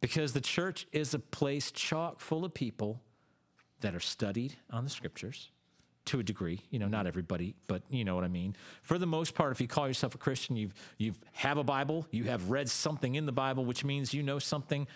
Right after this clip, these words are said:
out of the Bible. And yet your life does not reflect the one it's all about.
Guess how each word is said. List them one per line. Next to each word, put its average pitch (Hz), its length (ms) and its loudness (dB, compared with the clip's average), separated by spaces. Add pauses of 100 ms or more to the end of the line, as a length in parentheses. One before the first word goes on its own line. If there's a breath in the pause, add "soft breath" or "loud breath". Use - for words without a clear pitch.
(220 loud breath)
out 190 140 2
of 160 60 -2
the 113 80 -2
Bible. 87 400 -2 (920 loud breath)
And 131 180 0
yet 123 600 -2 (180)
your 127 220 0
life 127 340 0
does 107 220 -2
not 110 320 -2 (100)
reflect 104 720 -2 (880)
the 104 100 -2
one 98 180 0
it's 95 160 -4
all 85 160 -2
about. 80 300 -8